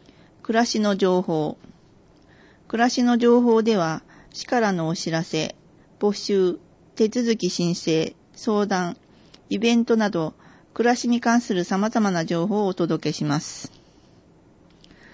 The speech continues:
十ページ。市内の火災救急。累計は令和五年分です。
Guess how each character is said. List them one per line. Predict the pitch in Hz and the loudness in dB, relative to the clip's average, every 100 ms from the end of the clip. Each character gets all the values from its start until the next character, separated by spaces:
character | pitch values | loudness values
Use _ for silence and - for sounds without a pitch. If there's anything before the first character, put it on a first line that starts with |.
| - _ _ - | -20 _ _ -4
十 | 233 | -2
ペ | 233 - 240 | 0 6 6
ー | 208 | 6
ジ。 | 156 - - - _ _ _ _ - _ _ _ | 2 -4 -8 -20 _ _ _ _ -20 _ _ _
市 | - 269 | -6 0
内 | 262 220 | 2 2
の | 175 156 | 2 -2
火 | - 202 | -4 -4
災 | - 208 190 214 | 0 2 0 -4
救 | - 208 185 | -4 -2 -2
急。 | - 175 165 - - - _ _ _ _ _ - - _ - - - _ _ | -2 -2 0 -4 -12 -20 _ _ _ _ _ -20 -20 _ -20 -20 -20 _ _
累 | 247 233 240 | -2 0 2
計 | 226 220 | 2 2
は | 208 190 190 - _ | 2 0 -2 -8 _
令 | 226 226 | 0 2
和 | 226 | 2
五 | 196 180 | 2 0
年 | 175 170 | 0 0
分 | 165 160 | -2 -2
で | 151 | -2
す。 | 180 - | -4 -10